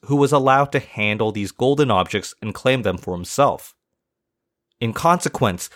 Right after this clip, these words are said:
the other brothers would submit and bend the knee to Colaxeus. From that point forward, the lineage of Colaxeus would act as the supreme king of the Scythian people.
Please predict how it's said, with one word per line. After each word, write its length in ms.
the 160
other 240
brothers 400
would 140
submit 520
and 180
bend 300
the 80
knee 260
to 120
Colaxeus. 1000
From 160
that 180
point 260
forward, 560
the 140
lineage 460
of 100
Colaxeus 720
would 180
act 320
as 120
the 100
supreme 640
king 500
of 140
the 60
Scythian 540
people. 640